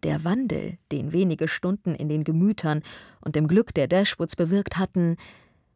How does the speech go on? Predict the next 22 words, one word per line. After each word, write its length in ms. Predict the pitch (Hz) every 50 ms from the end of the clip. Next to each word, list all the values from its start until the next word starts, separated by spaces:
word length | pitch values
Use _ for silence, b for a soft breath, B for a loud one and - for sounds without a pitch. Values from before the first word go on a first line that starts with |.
| _ -
war 120 | 160 175 175
derart 760 | 185 - 247 277 330 349 - _ - 220 226 285 - - -
gewaltig, 560 | 220 185 180 196 220 285 339 - 311 302 -
dass 180 | - 202 202 -
sie 160 | 226 202 -
alle 180 | - 254 311 294
mit 200 | 220 202 185 -
Sicherheit 720 | - 302 - - 247 190 202 226 240 240 - - - -
dem 100 | 175 175
Vergnügen 540 | 170 - 170 156 165 185 220 247 247 220 190
einer 260 | - 160 160 151 156
schlaflosen 760 | - - - 190 190 214 214 - - 170 160 175 175 190 175
Nacht 360 | 160 - - - - - - -
entgegensahen. 800 | 135 - - - - 123 - - 190 - - - - - - - _ _ b b b b b b b b b b b b b b b _ _ _ _ _ _ _ _ _ _ _ _ -
Misses 300 | 170 160 175 165 - -
Dashwood, 580 | 226 269 269 - - - 147 - - - - _ -
zu 340 | - - - 294 277 240 180
glücklich, 600 | - 208 214 277 294 - - 156 110 - - -
um 100 | 170 170
gelassen 380 | 180 180 214 254 - - 180
zu 140 | - 185 165
sein, 340 | 165 185 175 175 175 175